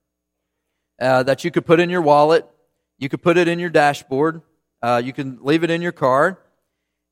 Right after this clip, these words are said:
And on the front, it says, "Something extra to show you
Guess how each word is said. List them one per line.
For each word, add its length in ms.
And 280
on 200
the 80
front, 380
it 100
says, 640
"Something 560
extra 480
to 80
show 320
you 460